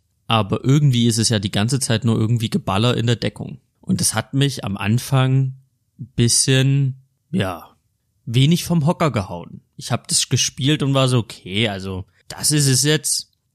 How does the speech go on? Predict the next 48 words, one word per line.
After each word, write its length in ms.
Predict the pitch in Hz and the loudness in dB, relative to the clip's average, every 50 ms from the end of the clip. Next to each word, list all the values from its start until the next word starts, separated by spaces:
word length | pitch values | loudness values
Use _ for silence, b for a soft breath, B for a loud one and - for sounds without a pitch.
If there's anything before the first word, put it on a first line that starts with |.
| _ _ _ | _ _ _
Das 260 | - 95 - - - | -10 -8 -6 -6 -2
war 100 | 127 123 | 0 0
auf 140 | 131 123 - | 0 0 -2
dem 120 | 113 98 | -4 -10
Index, 640 | 95 98 101 123 151 160 165 165 156 - - - - | -8 -2 0 0 2 2 0 0 -2 -4 -8 -8 -8
das 340 | - 101 104 - - - 120 | -10 -6 -4 -4 -6 -4 -2
war 160 | 123 123 120 | -2 0 0
das 140 | 120 113 - | 0 -2 -2
Spiel, 380 | - - - 113 117 139 131 | -4 -4 -2 0 0 0 0
was 240 | 117 104 - - - | 0 -2 -2 -4 -8
alle 280 | - 113 104 120 135 135 | -6 -2 0 0 0 0
unter 300 | - 123 127 139 143 131 | 2 2 2 4 4 2
der 200 | - 113 104 - | 2 0 -2 0
Hand 280 | 104 113 139 135 131 | 0 2 2 2 0
immer 420 | - 113 123 131 131 127 123 - - | 0 0 2 2 2 2 2 0 0
als 420 | 107 104 107 110 - - - - | 0 0 0 0 0 -2 -4 -6
das 460 | - 120 - - - - - - _ _ | -8 -8 -4 -4 -2 -2 -2 -4 _ _
große 380 | - - 151 135 147 151 131 131 | -12 -4 -2 0 2 2 2 0
Ding 720 | 117 139 139 143 156 160 156 143 139 - - - - - | 0 0 0 2 2 0 0 -2 -4 -4 -6 -6 -8 -6
besprochen 500 | - 143 135 - - - 143 160 165 143 | -6 -8 -8 -6 -4 -4 -4 -2 -2 -4
haben 240 | 147 143 139 131 131 | -2 -2 -2 -2 -2
auf 140 | 120 113 - | -2 -4 -4
der 180 | - 110 117 117 | -4 -4 -4 -4
Xbox. 540 | - - - - - - - - - - - _ _ _ | -6 -8 -8 -8 -10 -6 -4 -4 -4 -4 -6 _ _ _
Finde 300 | _ - - - 117 117 | _ -8 -2 -2 0 0
ich 80 | 151 139 | 0 0
jetzt 200 | 139 131 - - | -2 -2 0 -2
ein 80 | 107 92 | -2 -2
bisschen 640 | - 104 - - - 143 143 143 151 151 151 147 - _ _ _ _ _ _ _ | 0 -2 -2 0 0 0 0 0 -2 -4 -4 -6 -10 _ _ _ _ _ _ _
schräg. 760 | _ - - - - - - 98 90 85 - - - - _ _ _ _ _ _ | _ -2 -2 0 0 0 -2 -4 -6 -8 -14 -18 -20 -20 _ _ _ _ _ _
Und 200 | - 143 131 131 | 0 0 2 2
dann, 260 | 139 170 196 202 202 | 2 2 2 2 2
so 200 | 170 165 143 117 | 0 0 0 2
während 400 | 123 131 156 165 156 170 151 - | 2 2 2 2 0 0 -2 -2
ich 200 | - 131 131 - | -2 -4 -4 -2
das 140 | - 123 - | -2 -2 -2
Spiel 280 | - - - 123 123 117 | -2 -2 0 0 2 2
gespielt 580 | 120 107 - - - 117 123 135 131 131 - | 0 -2 -2 -4 -2 0 0 0 0 -2 -4
hab, 280 | 113 101 95 - - - | -6 -6 -6 -8 -8 -8
hab 180 | 123 131 - _ | -8 -8 -8 _
ich 200 | - 131 - - | -8 -8 -8 -6
gemerkt, 720 | - 98 98 98 95 98 95 98 107 131 165 - _ - - - | -6 -4 -4 -4 -4 -4 -2 -2 0 0 -2 -2 _ -16 -20 -14
jetzt 400 | - 160 - - - - - _ | -10 -10 -6 -4 -4 -4 -4 _
bockt 320 | 127 120 - _ _ _ | -6 -6 -6 _ _ _
das 220 | 120 101 92 - - | -4 -2 -2 -4 -4
ja 120 | 95 90 | -6 -4
schon 480 | - - - - 156 185 196 190 156 123 | -2 -2 0 2 2 2 2 2 0 0
ganz 560 | - 98 92 92 87 - - - - - | -2 -4 -4 -6 -6 -6 -6 -6 -6 -8